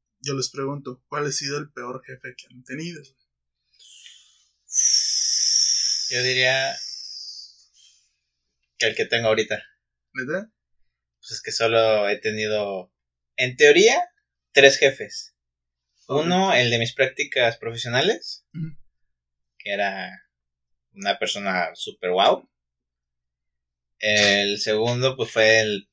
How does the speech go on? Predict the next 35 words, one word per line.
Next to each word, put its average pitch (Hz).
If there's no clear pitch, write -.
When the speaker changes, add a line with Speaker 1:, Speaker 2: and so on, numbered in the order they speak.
Speaker 2:
en 110
mi 107
primer 107
trabajo 113
formal, 113
el 131
que -
les 92
acabo 104
de -
contar. -
Speaker 1:
Ah, 151
ok, 151
ese 170
es 156
otro, 170
ese 139
es 143
otro 156
buen, 147
buen 143
punto. 151
¿Cuántos 160
trabajos 143
has -
tenido? 147
Speaker 2:
Eh, 123
empleos, 190
empleos, 226
dos. 123
Speaker 1:
Empleos, 170
dos. 135
Speaker 2:
Ajá. 110
Speaker 1:
Ok. -
Speaker 2:
Formales, 107